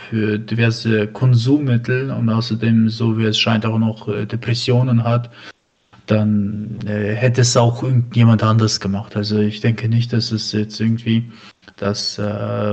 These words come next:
weil er bei Kapi gelandet ist, dass das das Problem ist. Ich glaube, es wäre sogar besser, wenn er bei Kapi geblieben wäre. <laughs> Ähm, aber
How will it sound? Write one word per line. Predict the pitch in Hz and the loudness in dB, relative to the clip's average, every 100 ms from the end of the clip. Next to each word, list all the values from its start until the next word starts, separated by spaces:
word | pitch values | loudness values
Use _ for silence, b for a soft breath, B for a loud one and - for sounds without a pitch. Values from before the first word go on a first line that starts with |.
| 110 | -2
weil | 110 | 0
er | 107 | 0
bei | 107 | 0
Kapi | 107 117 120 | 0 0 2
gelandet | 120 113 113 110 113 | 2 4 4 2 0
ist, | 113 - | -4 -2
dass | 104 - - | -6 -6 -2
das | 113 120 | 0 2
das | - 113 | 0 -2
Problem | - 113 113 123 135 | 0 2 4 4 4
ist. | 120 113 | 0 0
Ich | |
glaube, | 113 113 113 | 2 4 2
es | - | 2
wäre | 110 | 2
sogar | 113 113 104 | 2 2 2
besser, | 117 - 110 | 2 2 4
wenn | 113 | 4
er | 107 | 2
bei | 104 | 0
Kapi | - 113 110 | 0 0 0
geblieben | 107 104 113 110 110 104 | -2 2 2 4 4 4
wäre. | 110 135 135 117 170 123 - | 4 4 4 2 0 0 -8
<laughs> | B - _ - - | B -20 _ -18 -2
Ähm, | 120 117 117 113 120 120 - - _ _ _ _ _ | 2 4 4 2 2 -2 -6 -20 _ _ _ _ _
aber | - 131 117 110 110 | -8 -2 0 0 0